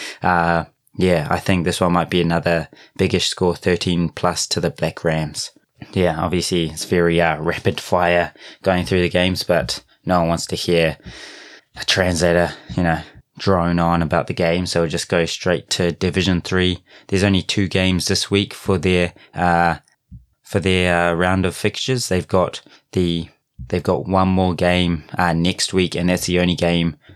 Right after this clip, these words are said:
of next week in Division Three. This round split up into two weeks, so they've got one game on Saturday at midday.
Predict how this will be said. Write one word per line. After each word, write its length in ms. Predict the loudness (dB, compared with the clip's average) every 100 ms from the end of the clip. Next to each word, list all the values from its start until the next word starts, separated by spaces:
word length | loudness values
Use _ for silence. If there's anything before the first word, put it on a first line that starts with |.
| -4
of 200 | 0 2
next 300 | 0 -2 -2
week 160 | -2 0
in 100 | 0
Division 320 | 0 0 -2
Three. 300 | -2 -2 0
This 300 | -2 -2 0
round 300 | 2 2 0
split 340 | -4 -2 0
up 180 | 0 -2
into 240 | -4 -4
two 320 | -6 -4 -2 0
weeks, 380 | -2 -2 -6 -6 -14
so 440 | -4 0 2 2 0 -8 -20 -8
they've 100 | 0
got 160 | 0
one 160 | 2 2
game 240 | 4 2
on 100 | 0
Saturday 540 | 0 0 0 2 2 2
at 180 | 0 0
midday. 560 | 0 0 0 2 0